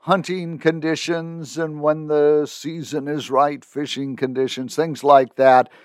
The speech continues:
uh, with a question of the week with the, uh, Department of Fish and Wildlife.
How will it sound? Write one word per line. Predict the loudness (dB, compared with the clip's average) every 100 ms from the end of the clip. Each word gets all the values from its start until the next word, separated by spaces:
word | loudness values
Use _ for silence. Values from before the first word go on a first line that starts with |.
| _ _ -2
uh, | 2 4 2
with | 0 2
a | 2 0
question | 0 0 0 -2
of | -4 -2
the | 0
week | 2 2 -2 -2
with | 2 2 2 -4
the, | -2 0 0
uh, | -2
Department | -2 4 6 6 2 -6
of | -4
Fish | -4 -4 -4
and | -4 -4 -4
Wildlife. | 4 6 6 2 0 -2 -2 -4